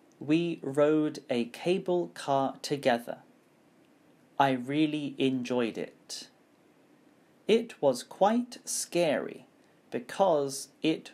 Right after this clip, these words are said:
was so high up, but we could see a beautiful view of the city.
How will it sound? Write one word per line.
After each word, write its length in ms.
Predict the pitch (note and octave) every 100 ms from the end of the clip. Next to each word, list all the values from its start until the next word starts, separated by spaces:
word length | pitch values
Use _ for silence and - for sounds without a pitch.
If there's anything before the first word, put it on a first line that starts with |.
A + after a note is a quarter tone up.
| _
was 340 | B2 A2+ G#2 -
so 580 | - - D3+ D#3+ E3 E3
high 520 | - - C#3+ C3+ C3+ -
up, 420 | A#2 - - _ - _ _ _ - _ _ _ _ _ _ _ -
but 500 | E3 - - - - _
we 260 | - E3+ F3+
could 300 | - F3 E3
see 540 | - - A#3+ G3+ G#3 - - -
a 120 | A#2
beautiful 800 | - D3 F3 F3 D#3+ - D#3+ D3
view 560 | - D#3 F#3 C#3 C#3+ -
of 300 | C3 C3 B2+ -
the 160 | C#3+ D#3
city. 500 | - G3 - -